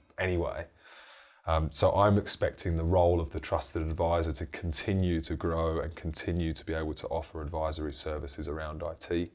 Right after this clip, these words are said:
even if it's just recommending a software tool, making a soft introduction. I think that's a, a trend we'll continue to see. Of course, from the software provider's point of view, you're gonna hear a lot more buzzwords. I can guarantee you that.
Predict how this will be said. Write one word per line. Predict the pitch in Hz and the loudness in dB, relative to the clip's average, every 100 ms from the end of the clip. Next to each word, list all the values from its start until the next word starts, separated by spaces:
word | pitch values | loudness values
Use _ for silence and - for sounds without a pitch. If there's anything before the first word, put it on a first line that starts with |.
| _ - _ _ - | _ -20 _ _ 0
even | 123 113 | 2 4
if | 110 | 2
it's | 82 - | -2 -4
just | 87 | -4
recommending | 90 92 - 87 87 92 85 80 - - | 0 -2 -2 -4 -2 -2 -2 -6 -10 -8
a | - | -4
software | - 78 - 76 | -4 -6 -10 -10
tool, | - 82 80 | -8 -6 -6
making | 80 80 76 82 | -6 -8 -10 -10
a | 80 | -6
soft | - 80 78 | -6 -8 -10
introduction. | 76 - 80 - - 69 - _ _ _ - | -12 -8 -8 -8 -12 -14 -18 _ _ _ -6
I | |
think | 85 80 | -4 -4
that's | 76 - | -4 -2
a, | 80 78 - | -2 -4 -10
a | |
trend | - 85 78 | -8 -6 -6
we'll | 76 | -6
continue | - 82 - 78 | -8 -8 -6 -6
to | 73 - | -6 -4
see. | - 78 78 - - - - - | -4 -4 -6 -10 -20 -20 -20 -16
Of | 87 | -4
course, | 98 90 | 0 0
from | 85 | 0
the | 82 | 0
software | - 113 - 101 80 | 2 4 4 4 2
provider's | 85 85 80 76 | 0 0 0 -2
point | - 82 76 | -4 -4 -4
of | 82 | -2
view, | 82 80 76 - | 0 0 -2 -4
you're | |
gonna | - 82 | -4 -4
hear | - 85 | -2 -2
a | 82 | 0
lot | 85 - 87 | -2 -2 -4
more | 80 | -2
buzzwords. | 76 92 92 104 117 113 - - - - _ - | 4 4 6 4 4 2 -4 -6 -12 -20 _ -12
I | |
can | - | -6
guarantee | 82 87 82 - 82 | 0 0 0 0 0
you | 82 | 0
that. | 110 - | 0 -2